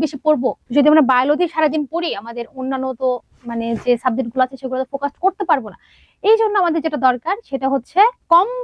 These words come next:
পড়ে ভালো মার্কস পাওয়া। এটাকে কি বলে? স্মার্ট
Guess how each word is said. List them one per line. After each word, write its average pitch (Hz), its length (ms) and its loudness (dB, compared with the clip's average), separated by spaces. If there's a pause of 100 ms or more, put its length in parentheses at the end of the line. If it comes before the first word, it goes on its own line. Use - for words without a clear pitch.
পড়ে 466 220 4 (240)
ভালো 240 260 -2
মার্কস 240 340 2 (120)
পাওয়া। 190 220 -6 (320)
এটাকে 311 260 0
কি 349 60 2
বলে? 349 240 4 (400)
স্মার্ট 277 420 0